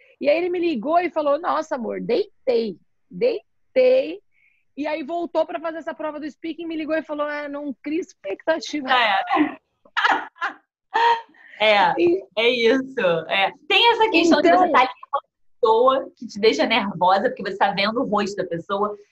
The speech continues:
Speaker 2: e tem aquele
Speaker 1: É.
Speaker 2: grande problema que é, são pessoas, né, Ana? Então,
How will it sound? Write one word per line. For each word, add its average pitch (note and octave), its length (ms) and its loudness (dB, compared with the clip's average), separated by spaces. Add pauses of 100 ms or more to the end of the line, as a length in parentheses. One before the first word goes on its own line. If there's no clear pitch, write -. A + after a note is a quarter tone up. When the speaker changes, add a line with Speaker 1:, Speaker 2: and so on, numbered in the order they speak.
(100)
Speaker 2:
e A3+ 140 -10
tem C#4 180 2
aquele D4+ 260 -2
Speaker 1:
É. A#3+ 40 -8
Speaker 2:
grande B3+ 380 0
problema A3+ 420 -2 (120)
que F#3+ 160 0
é, E3+ 180 0
são A3 220 -6
pessoas, F#3+ 680 -2
né, G3 120 0
Ana? E3 360 0
Então, G3 400 -2